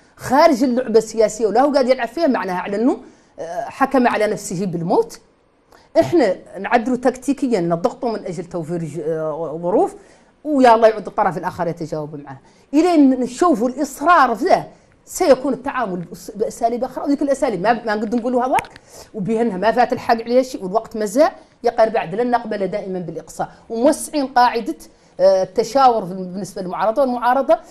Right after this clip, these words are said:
اللي متابع الم-، الم-، المشهد السياسي يج-، آه، يتأكد على أنها أصبحت قاعدتها متسعة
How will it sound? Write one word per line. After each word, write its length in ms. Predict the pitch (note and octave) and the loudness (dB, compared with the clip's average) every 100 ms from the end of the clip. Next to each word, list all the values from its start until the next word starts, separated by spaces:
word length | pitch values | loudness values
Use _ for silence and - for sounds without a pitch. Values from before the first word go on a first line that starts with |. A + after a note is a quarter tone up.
| - - | -20 -12
اللي 120 | G3+ | -10
متابع 480 | G#3 C4+ C4 A3 G3+ | -6 4 4 4 -2
الم-، 220 | G3 G3 | -6 -6
الم-، 480 | E3+ E3+ F3 F3+ F#3+ | -6 -6 -6 -8 -4
المشهد 560 | F#3 F3 F#3+ A#3+ - A#3 | -4 -4 -2 -2 0 -4
السياسي 640 | - - G3 A3+ A#3 D4+ - - _ G3+ | -4 -8 0 0 0 -6 -10 -18 _ 0
يج-، 260 | B3 B3 G3+ | 2 2 -8
آه، 720 | G#3 F3+ F3+ E3+ E3 F3+ E3+ | -6 -4 -4 -4 -4 -4 -4
يتأكد 560 | G3+ - B3+ C#4 C4+ G3+ | -4 -2 0 2 2 0
على 120 | G#3 | -6
أنها 140 | F#3 | -8
أصبحت 420 | F3+ G#3+ - G3+ | -6 -6 -4 -4
قاعدتها 420 | - G3+ F#3 E3 E3 | -4 -4 -4 -10 -10
متسعة 640 | F3+ - A#3+ C#4 C4+ | -6 -2 -2 -2 -2